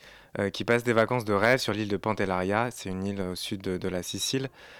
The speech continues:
loin du tumulte des stades bondés de fans qui accueillent habituellement ses performances, euh, musicales,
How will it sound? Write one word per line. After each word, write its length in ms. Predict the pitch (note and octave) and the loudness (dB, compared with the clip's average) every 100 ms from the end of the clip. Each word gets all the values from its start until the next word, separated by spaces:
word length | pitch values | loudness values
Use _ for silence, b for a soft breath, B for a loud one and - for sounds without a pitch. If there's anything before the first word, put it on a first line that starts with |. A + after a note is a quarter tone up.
| B | B
loin 160 | G#2+ A2 | 0 0
du 120 | G#2 | 0
tumulte 480 | - A#2 A#2 B2 A#2 | -4 -2 0 0 0
des 360 | G2+ G2 F#2 F#2 | 0 0 -2 -4
stades 360 | - A2 F#2+ | 0 2 2
bondés 360 | G2 G#2 G2+ G2+ | 0 0 0 0
de 120 | F#2+ | -2
fans 340 | - G#2 A#2+ | -2 0 0
qui 280 | B2+ - F#2+ | -2 -6 -2
accueillent 400 | F#2 - F#2+ F#2+ - | -2 -2 -2 -2 -4
habituellement 580 | F#2+ F#2+ - F#2 F#2 F#2+ | -6 -6 -4 -2 -2 -4
ses 140 | - | -6
performances, 680 | F#2 F#2+ - F2+ F2+ F2+ - | -8 -8 -8 -8 -8 -10 -14
euh, 40 | F2 F2+ B B B _ | -16 -16 B B B _
musicales, 580 | F#2+ F#2 F#2 G#2 A2+ | -6 -4 -2 2 4